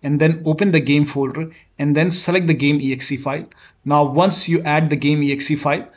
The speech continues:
now you can find the game in the list. This is just an example. Once you find the game in the list, you can click on this down arrow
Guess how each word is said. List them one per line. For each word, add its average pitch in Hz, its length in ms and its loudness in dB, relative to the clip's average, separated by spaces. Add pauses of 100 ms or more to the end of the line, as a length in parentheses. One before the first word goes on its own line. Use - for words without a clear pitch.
(220)
now 160 460 0
you 139 140 -6
can 143 360 -6 (220)
find 175 380 2
the 170 80 4
game 160 220 4
in 147 100 2
the 135 80 -2
list. - 520 -2
This 160 260 -4
is 175 80 0
just 156 260 0
an 165 80 2
example. 143 540 -2 (300)
Once 165 380 2
you 190 80 0
find 165 280 2
the 160 60 2
game 151 180 0
in 151 80 2
the 143 80 0
list, 156 360 -4
you 139 100 -6
can 143 200 -2
click 143 240 -6
on 143 180 -2
this 139 140 -4
down 135 220 -2
arrow 139 340 -6